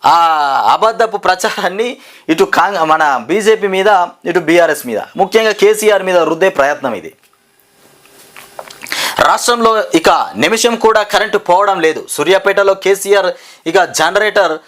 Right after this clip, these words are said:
సాయంతో ప్రెస్ మీట్ పెట్టి కరెంటు పోయిందంటే మేము ఎలా బాధ్యులం అవుతాం? కరెంటు పోందే జనరేటర్ పెట్టుకుంటారా? జనరేటర్ పెట్టుకోవాల్సిన అవసరం ఏమొచ్చింది?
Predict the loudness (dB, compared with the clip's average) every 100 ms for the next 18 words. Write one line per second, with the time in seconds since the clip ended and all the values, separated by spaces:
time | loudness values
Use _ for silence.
0 | _ -2 0 0 -2 -2 0 0 -2 -2
1 | -4 -2 -4 -4 -2 -4 -4 -2 -2 0
2 | -2 0 0 0 0 0 0 -2 -2 -8
3 | -4 -2 0 2 2 2 0 -2 0 0
4 | 2 0 2 0 0 -2 -4 _ _ _
5 | _ -2 0 0 0 2 0 -2 0 0
6 | 0 0 0 -2 -4 -4 0 0 -2 -8
7 | _ _ _ _ -4 0 2 0 0 0
8 | -2 2 0 2 0 0 0 -2 0 -2
9 | -4 -6 -8